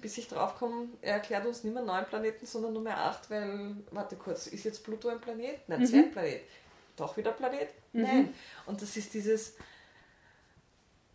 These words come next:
Speaker 1: wann sind Re-, Informationen relevant, ja? Weil
Speaker 2: Ja.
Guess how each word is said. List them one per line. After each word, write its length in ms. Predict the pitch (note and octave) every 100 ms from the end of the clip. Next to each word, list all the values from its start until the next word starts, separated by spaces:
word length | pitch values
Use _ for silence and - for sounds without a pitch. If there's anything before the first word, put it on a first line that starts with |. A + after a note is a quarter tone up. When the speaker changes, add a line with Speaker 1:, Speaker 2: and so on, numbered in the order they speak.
| - - _ _
Speaker 1:
wann 300 | G3+ - A3
sind 180 | B3 B3+
Re-, 160 | A#3+ - - -
Informationen 640 | A3 A3+ A#3+ A#3+ A3+ A#3
relevant, 500 | A3+ A3 G#3 A3 G#3+
ja? 200 | F3+ G#3+
Weil 120 | G#3+
Speaker 2:
Ja. 80 | G3+